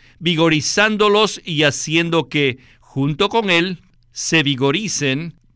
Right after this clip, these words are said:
para el cumplimiento de su economía eterna. Espero que a través del estudio vida de estos tres libros,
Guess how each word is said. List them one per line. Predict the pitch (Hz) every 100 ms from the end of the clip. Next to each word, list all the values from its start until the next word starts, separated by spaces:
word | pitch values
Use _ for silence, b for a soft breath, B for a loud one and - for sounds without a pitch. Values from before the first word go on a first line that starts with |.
| -
para | 143 143 147
el | 139
cumplimiento | 139 160 143 151 151 156 196 233 180 185
de | 165
su | - 147
economía | 143 143 135 131 139 147 123
eterna. | 120 127 120 107 - _ _ _ B B
Espero | - 151 - 247
que | 196
a | 185
través | 147 151 185
del | 165
estudio | 143 - 170 156 143
vida | 139 135
de | 123
estos | 139 - 131 -
tres | 143 135
libros, | 117 120 98 98 101 -